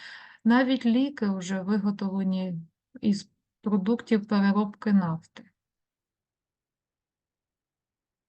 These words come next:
Давайте трішечки згадаємо, що це таке вуглеводні. У вас ось, е, на початку написано, що вуглеводні складаються з карбону і гідрогену,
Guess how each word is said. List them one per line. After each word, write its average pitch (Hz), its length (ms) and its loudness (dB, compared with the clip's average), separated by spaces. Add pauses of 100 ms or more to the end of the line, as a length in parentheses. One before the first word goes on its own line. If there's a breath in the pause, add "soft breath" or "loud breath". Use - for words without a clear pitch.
(380)
Давайте 262 460 0
трішечки 262 540 -4
згадаємо, 254 640 2
що 208 180 -4
це 202 120 -6
таке 202 280 -6
вуглеводні. 208 760 2
У 196 60 4
вас 208 280 0
ось, 208 220 -6
е, 214 60 -2
на 202 340 4
початку 214 540 -4
написано, 202 560 0
що 202 160 -6
вуглеводні 220 680 2
складаються 220 640 -4
з - 80 -12
карбону 214 500 4
і 214 60 4
гідрогену, 202 880 0